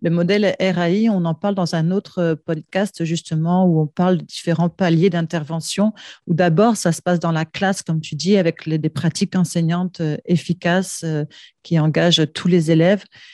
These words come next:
Et puis après ça, on peut, euh, intervenir, nous, euh, mais, euh, t'as tout à fait, euh, t'as tout à fait raison là, là-dessus.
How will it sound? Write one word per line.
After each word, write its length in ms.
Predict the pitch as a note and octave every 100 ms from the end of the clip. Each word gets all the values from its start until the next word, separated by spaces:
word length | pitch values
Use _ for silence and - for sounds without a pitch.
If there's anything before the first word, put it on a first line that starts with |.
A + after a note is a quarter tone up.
| _
Et 140 | E3 D#3+
puis 300 | - F3 E3
après 260 | D#3 D#3+
ça, 240 | - F#3+ E3+
on 140 | D3+
peut, 180 | - E3+
euh, 360 | F3 E3 D3 -
intervenir, 720 | E3+ E3+ D#3 E3 D#3+ F3+ F#3+
nous, 340 | D#3+ D#3+ F#3 E3+
euh, 100 | D3+
mais, 180 | D3+ D3+
euh, 80 | D3
t'as 120 | -
tout 120 | D#3 -
à 80 | E3
fait, 260 | - F3+
euh, 80 | D#3+
t'as 120 | C#3+
tout 160 | E3+ -
à 40 |
fait 160 | E3+ F#3
raison 260 | E3 D#3 F3
là, 220 | D#3 C#3+
là-dessus. 520 | D3 D3 D#3 - F#3+